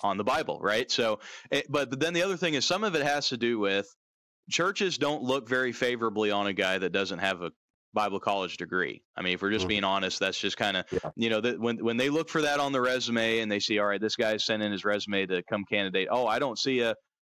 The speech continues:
Speaker 1: I don't see a degree on here, you know, so this guy must be kind of a novice, doesn't know what he's talking about," and they just kinda push you aside. It shouldn't be that way, 'cause, I mean, I mean, how many, how many fellas, uh, in the Bible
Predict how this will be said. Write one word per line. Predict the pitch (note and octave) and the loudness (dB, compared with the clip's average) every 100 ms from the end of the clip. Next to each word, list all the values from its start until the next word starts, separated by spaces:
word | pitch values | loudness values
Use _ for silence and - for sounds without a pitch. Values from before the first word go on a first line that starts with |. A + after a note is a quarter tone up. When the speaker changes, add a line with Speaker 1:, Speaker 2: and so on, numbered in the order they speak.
| - | -2
Speaker 1:
I | |
don't | B2 C3+ | 0 0
see | D3+ | 0
a | C3 | 0
degree | A2+ A#2 C3+ | 0 0 0
on | A2 F#2 | 0 -2
here, | F2+ D#2+ | -2 -2
you | E2 F2+ | -2 0
know, | F#2 | -2
so | - | 0
this | G#2+ - | -2 2
guy | G#2+ G2+ | 0 0
must | G2+ - | -2 -2
be | G#2+ | -2
kind | G#2+ G#2 | 0 0
of | |
a | F#2 | 0
novice, | F#2 F#2+ F2+ F2+ | 0 0 0 -2
doesn't | - F2 | -2 -2
know | F#2 | -2
what | F2 | -2
he's | D#2 | -2
talking | G2+ G2 | -4 -4
about," | D#2+ D2+ E2 F#2 | -2 -2 0 0
and | |
they | G2 G2+ | -2 0
just | F#2+ | -2
kinda | - F#2 | -2 -2
push | E2+ G2 - | -2 -2 -2
you | E2 | -4
aside. | D#2 - G2+ D#2+ - - _ _ - | -4 -2 -2 -2 -8 -20 _ _ -4
It | C3 | -2
shouldn't | - G3+ G3+ C3+ | 0 0 -2 0
be | C3 | 0
that | D#3+ E3 | 2 0
way, | D#3 D3+ E3+ E3+ - | 2 0 0 -4 -8
'cause, | - B2 | -2 0
I | B2 | 0
mean, | C3 B2+ | 0 0
I | B2 | 0
mean, | C3+ | 0
how | C#3+ | 0
many, | F3+ E3 C#3 | 0 0 -2
how | B2+ | -2
many | E3 D#3 B2 - _ | 0 0 -2 -10 _
fellas, | D3 C#3+ B2+ A2+ - _ _ _ _ | 0 0 0 -2 -6 _ _ _ _
uh, | A#2 G#2+ G2+ F2 - | 0 2 0 -2 -2
in | B2+ | 0
the | A#2+ | 0
Bible | A#2 B2+ C3+ G#2+ F#2 G#2+ | 0 0 0 0 0 -2